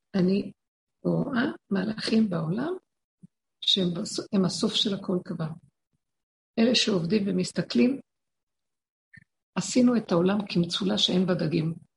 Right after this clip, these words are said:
הם יצאו ממצרים והשאירו אותה עירום ועריה. מצרים נחרמה אחרי שהיהודים יצאו. זה כבר לא היה, אה,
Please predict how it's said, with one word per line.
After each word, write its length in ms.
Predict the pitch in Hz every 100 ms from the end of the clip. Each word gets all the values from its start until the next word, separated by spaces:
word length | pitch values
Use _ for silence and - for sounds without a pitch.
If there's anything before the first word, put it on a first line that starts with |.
| _ _ -
הם 120 | 185
יצאו 340 | 170 - 254
ממצרים 520 | 226 190 - 196 220 190
והשאירו 720 | 165 175 - - 330 226 226
אותה 200 | 208 233
עירום 380 | 269 175 196 202
ועריה. 400 | 185 170 170 165 185
מצרים 400 | 208 - 208 226
נחרמה 380 | 208 - 175 180
אחרי 180 | 175 196
שהיהודים 500 | - - 175 175 170
יצאו. 240 | 160 - - - _ -
זה 60 | 156
כבר 180 | -
לא 140 | 90 90
היה, 260 | 90 85 82 - - _ _ _ _ 208
אה, 580 | 233 208 170 165 165